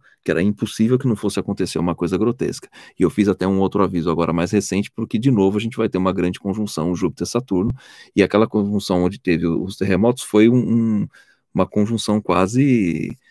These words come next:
quase tríplice, né? Porque a gente teve o, o Júpiter-Saturno, depois, pouco depois, o pa-, desculpa, o Saturno-Plutão, pouco depois passou o Júpiter ali ativando, e a gente teve naquele período, e depois o Marte,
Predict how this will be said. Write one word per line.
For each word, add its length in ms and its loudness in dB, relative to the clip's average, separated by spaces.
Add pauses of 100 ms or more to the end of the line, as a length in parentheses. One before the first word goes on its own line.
(280)
quase 300 0
tríplice, 520 -2
né? 140 -2
Porque 140 -8
a 40 -2
gente 120 -10
teve 280 2
o, 760 0
o 40 -2
Júpiter-Saturno, 760 0
depois, 480 4 (640)
pouco 220 2
depois, 420 4
o 120 4
pa-, 200 -4 (200)
desculpa, 320 -10
o 40 -10
Saturno-Plutão, 680 0
pouco 200 -2
depois 300 0
passou 500 -2
o 80 -4
Júpiter 340 -2
ali 200 0
ativando, 480 -2 (460)
e 40 0
a 40 4
gente 160 -4
teve 200 2
naquele 300 0
período, 400 2
e 40 0
depois 280 0
o 60 0
Marte, 440 0